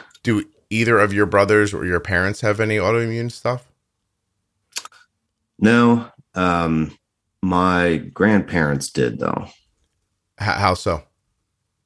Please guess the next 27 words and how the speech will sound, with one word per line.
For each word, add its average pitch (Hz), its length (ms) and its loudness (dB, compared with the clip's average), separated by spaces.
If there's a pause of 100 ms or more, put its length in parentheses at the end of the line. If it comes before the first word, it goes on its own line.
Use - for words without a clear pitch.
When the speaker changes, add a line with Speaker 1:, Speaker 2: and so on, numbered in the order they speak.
Speaker 2:
Um, 71 680 -2 (1000)
they 110 160 2
had 98 200 0
some 98 220 2
form 90 200 -4
of 82 80 -2
diabetes. 78 520 -2
I, - 120 -4 (200)
I 101 40 -2
don't 110 160 4
know 107 140 6
if 92 100 2
it 104 60 4
was 85 200 -2
type 90 300 -2
one 90 400 2
or 92 120 2
if 92 100 -4
it 90 60 2
was 80 180 0
just - 380 -6 (1160)
type, 71 260 0 (140)
you 82 120 0
know, 67 260 -2
the - 80 -2
type - 340 -2
two 80 300 2